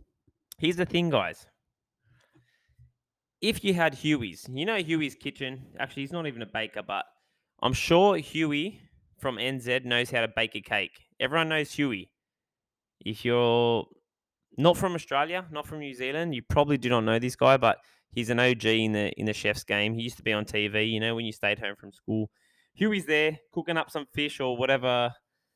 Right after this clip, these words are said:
um, he was cooking up. But, uh, here's the thing. If Huey wrote you a recipe to bake a cake, and he said, "All right,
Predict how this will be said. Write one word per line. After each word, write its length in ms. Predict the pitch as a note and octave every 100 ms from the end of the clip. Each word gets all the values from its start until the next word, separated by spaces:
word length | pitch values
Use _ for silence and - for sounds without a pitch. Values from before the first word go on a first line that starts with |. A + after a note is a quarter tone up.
| _ -
um, 300 | A2 A2+ A#2+
he 100 | B2+
was 140 | A#2+
cooking 320 | - C#3 B2+
up. 220 | B2 F3 - _ _ _ _ _ _ _ _ _ -
But, 280 | C3 - C#3
uh, 380 | C3 B2+ B2+ C#3 - _ _ -
here's 220 | D#3 D3
the 80 | C3
thing. 260 | B2 G2+ A#2+ _ _ _ _ _ - - _ _ _ _ -
If 140 | A2
Huey 300 | G2+ D#3 G#3
wrote 220 | E3 E3
you 120 | D3
a 60 | C#3
recipe 580 | A#2+ C3 - - F2+ - _ _ _ _ _ _ -
to 80 | A#2+
bake 320 | A2 D3 C#3
a 60 |
cake, 380 | A#2+ B2+ G#2 - - _ _ _ _ _ _ _ _ _ -
and 180 | - A#2
he 120 | A#2+ A#2
said, 360 | - A2+ A2+
"All 200 | - A2+
right, 260 | A2+ F#2